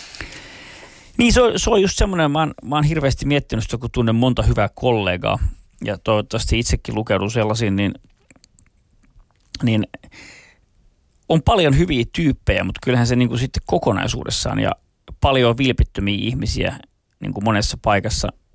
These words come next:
ja silti kuitenkin asiat näyttää menevän huonoon suuntaan. Niin kyllä mä, mä ajattelen, että se johtuu siitä semmoisesta niinku yleisestä identiteetin puutteesta, mikä näkyy sitten muuallekin. Ja, ja varmaan tietysti se, että,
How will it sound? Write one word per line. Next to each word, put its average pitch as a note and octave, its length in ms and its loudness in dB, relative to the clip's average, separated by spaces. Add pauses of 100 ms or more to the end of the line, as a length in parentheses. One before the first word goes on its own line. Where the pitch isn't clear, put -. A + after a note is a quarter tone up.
(140)
ja G2+ 240 -2
silti G#2 320 -2
kuitenkin G#2 420 0
asiat G2 300 0
näyttää F#2+ 320 -2
menevän G2 340 0
huonoon F#2 360 2
suuntaan. - 540 -4 (1080)
Niin G#2+ 300 2 (400)
kyllä - 140 2
mä, C3 160 2 (280)
mä C#3+ 120 4
ajattelen, C3+ 420 0
että F#2 200 -6
se A#2 120 -2
johtuu G#2 340 -2
siitä F#2 280 -4 (580)
semmoisesta G#2 460 -6
niinku - 220 -4
yleisestä G#2+ 420 0
identiteetin - 580 -4
puutteesta, - 560 -2
mikä E2+ 200 -4
näkyy F#2+ 300 -2
sitten - 220 0
muuallekin. - 720 -2 (840)
Ja, A#2+ 280 4
ja C#3 180 2
varmaan E3 320 2
tietysti E3 320 -2
se, D#3 280 0
että, B2+ 320 -2